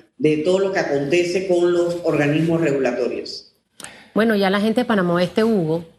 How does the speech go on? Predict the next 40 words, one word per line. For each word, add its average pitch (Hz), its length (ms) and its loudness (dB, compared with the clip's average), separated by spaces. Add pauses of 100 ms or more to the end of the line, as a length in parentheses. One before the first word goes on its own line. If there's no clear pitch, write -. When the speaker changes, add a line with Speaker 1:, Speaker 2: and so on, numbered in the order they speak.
(300)
Speaker 2:
que 180 80 -2
está 180 560 0
pendiente, 247 760 0
ahí 196 240 0
está 226 380 -2
mi, 254 180 -2 (120)
mi, 208 280 0
mi 233 200 2
Instagram, 262 680 -2 (500)
re-, 196 560 0
eh, 190 120 -2
se 190 160 0
rebosaba, 196 720 -2
no 208 220 2
va 262 80 2
a 247 40 -4
ser 254 160 -4
en 247 100 -2
este 247 220 -2
mes, 240 220 0
así 208 240 -4
que 262 100 0
será 214 300 0
como 302 180 0
a 247 60 0
mediados 220 420 0
o 269 80 -2
finales 233 420 -2
de 214 140 2
abril, 190 540 -2
por 220 160 2
allí 208 220 -2
que 277 120 0
se 247 140 -2
va 208 180 2
a, 240 200 0
a 214 160 -2
la 190 100 2
región 196 380 -2
oeste. 214 440 -2